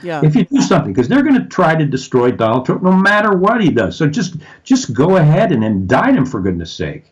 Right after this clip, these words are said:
Speaker 1: And then the really bizarre part of this is you've got this whole thing that you've heard that what's going on with the judge in the Manafort trial.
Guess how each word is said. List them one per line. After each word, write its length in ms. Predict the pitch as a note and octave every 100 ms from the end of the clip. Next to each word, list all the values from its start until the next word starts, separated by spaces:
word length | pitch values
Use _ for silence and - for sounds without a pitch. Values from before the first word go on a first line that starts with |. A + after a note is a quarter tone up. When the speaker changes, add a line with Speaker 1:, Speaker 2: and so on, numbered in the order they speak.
| _ -
Speaker 1:
And 140 | B3+
then 280 | B3+ D#4+ C4+ -
the 200 | G3+ A3+
really 340 | G#3 C4 F#4+
bizarre 580 | G3 F#3+ F3 F3+ A#3+ G#4
part 320 | - G#3+ E3+
of 80 | D3+
this 260 | D#3 D3 F3
is 280 | E3 D#3 _ -
you've 220 | G#3+ C#4
got 220 | F4 D#4+
this 200 | A3+ -
whole 300 | - G#3+ A3+
thing 380 | A3 A3 G#3+ F#3+
that 180 | F#3+ E3
you've 460 | F3+ E3 G#3 B3
heard 220 | A3 A3 E3
that 200 | D#3 C#3+
what's 320 | E3+ E3+ -
going 260 | F#3 F3+
on 140 | E3+ E3+
with 100 | F3
the 100 | E3
judge 380 | - D#3+ E3+ F3+
in 80 |
the 60 | E3
Manafort 580 | D3+ C3 F#3 F#3 G3 -
trial. 440 | - G3 F#3+ F3+